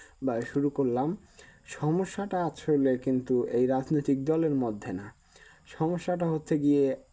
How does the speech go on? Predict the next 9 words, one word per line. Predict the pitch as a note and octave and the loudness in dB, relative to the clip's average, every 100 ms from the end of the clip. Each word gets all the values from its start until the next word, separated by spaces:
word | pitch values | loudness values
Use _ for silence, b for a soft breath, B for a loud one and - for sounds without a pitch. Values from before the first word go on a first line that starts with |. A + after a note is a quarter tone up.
| - | -10
ডেমোক্রেসির | C3 D3+ E3 D#3 - B2+ - B2 A#2 | 0 2 2 0 -2 -4 -2 -2 0
মধ্যে। | A2 G#2+ B2 B2 - - _ B B B B B B B - | -4 -6 -8 -8 -10 -20 _ B B B B B B B -4
এটা | D3+ D#3+ | 0 2
বলতেছি | E3 E3+ E3+ D3+ D3 | 4 2 0 0 0
কেন? | F3+ F#3+ | 0 0
উম, | D3+ C#3 D#3 | 0 -2 -4
আহ, | D#3+ - C#3+ C3+ | -4 -4 -4 -2
কারণ | C3+ C#3+ C#3+ C#3 C#3 D3 - _ _ - | 0 0 2 0 -4 -6 -14 _ _ -10
ডেমোক্রেসি | C3+ C#3 E3 F#3+ F#3 - E3 D3+ E3+ F3+ G3 | -6 0 0 0 -2 -2 -2 0 0 0 0